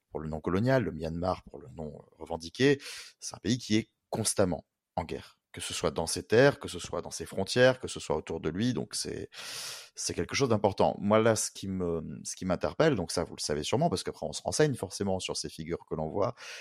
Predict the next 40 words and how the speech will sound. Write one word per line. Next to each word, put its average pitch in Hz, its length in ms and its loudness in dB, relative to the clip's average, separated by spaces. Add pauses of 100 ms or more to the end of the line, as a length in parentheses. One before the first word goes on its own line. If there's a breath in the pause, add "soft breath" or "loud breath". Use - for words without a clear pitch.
(200 loud breath)
c'est - 200 2
que - 80 -2
cet 120 220 2
homme 131 200 8
a 87 80 6
été 87 240 2
condamné 98 760 2
à 85 180 -2
vingt 90 240 -2
ans 95 80 -2
de 95 40 -6
prison, 98 460 -8 (260)
euh, - 40 -12 (340)
pour - 160 -18
apologie 71 400 -8
du - 140 -16
meurtre, 101 440 4
pour - 160 -8
incitation, - 540 -6
puisque - 260 -14
donc, - 140 -18
c'est - 120 -12
quelqu'un 85 280 -4
qui - 160 -4
a - 60 -4
commandité 87 580 -2
des 80 100 -8
meurtres, - 440 -12
quand 50 120 -10
même. - 180 -10 (840 loud breath)
Il 95 240 0
a 80 60 0
fini 107 220 -4
par 87 120 2
être - 160 -2
libéré 87 280 0
en 80 80 0
deux 76 100 -6
mille 78 160 -8
douze. 127 320 -2